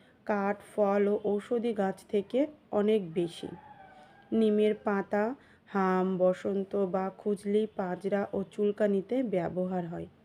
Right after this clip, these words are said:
নিম গাছে রোগ ব্যাধি হয় না এবং এই গাছ গরু ছাগলে খায় না। নিম গাছকে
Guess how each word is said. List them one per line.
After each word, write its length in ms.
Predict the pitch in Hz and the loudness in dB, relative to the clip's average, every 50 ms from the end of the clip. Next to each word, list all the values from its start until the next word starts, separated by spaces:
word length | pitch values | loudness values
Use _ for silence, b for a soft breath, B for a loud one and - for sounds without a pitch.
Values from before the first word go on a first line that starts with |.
| b b b b b b b b b b | b b b b b b b b b b
নিম 220 | - 233 247 262 285 294 277 | 0 4 6 6 8 8 6
গাছে 280 | 269 269 262 - 285 277 254 | 6 4 2 2 4 4 6
রোগ 220 | 214 208 202 208 196 190 | 6 6 4 4 4 2
ব্যাধি 280 | 202 202 190 214 214 | 2 2 2 2 0
হয় 280 | 185 170 175 165 165 165 | 0 0 0 -2 0 -2
না 140 | 165 160 160 160 - _ _ | -2 -4 -6 -8 -12 _ _
এবং 300 | - - 185 175 190 202 220 240 - - _ - | -2 -2 0 2 2 2 2 0 -4 -6 _ 0
এই 200 | 220 214 226 233 208 | 0 2 2 0 0
গাছ 300 | - 190 190 202 208 208 - - b b b b b - | 0 0 0 0 -2 -4 -8 -20 b b b b b -6
গরু 280 | 196 185 190 190 202 214 | 0 2 2 4 4 2
ছাগলে 480 | 208 - - 190 180 165 175 185 202 254 277 - | 0 -2 -2 -2 -2 0 2 2 2 2 0 -2
খায় 300 | - - 175 160 160 160 | -6 -6 -4 -4 -2 -2
না। 140 | 156 156 160 160 - - - - - _ _ _ - - - - - 807 807 807 807 807 807 _ _ _ _ _ _ _ - - b b b b b b b b | -2 -4 -6 -8 -12 -18 -20 -20 -20 _ _ _ -20 -20 -20 -20 -20 -20 -20 -20 -20 -20 _ _ _ _ _ _ _ _ -20 -20 b b b b b b b b
নিম 240 | 233 247 262 277 294 311 302 | 2 4 6 8 8 8 8
গাছকে 480 | 285 294 294 294 294 - - - 254 | 8 6 4 2 0 -6 -6 -2 0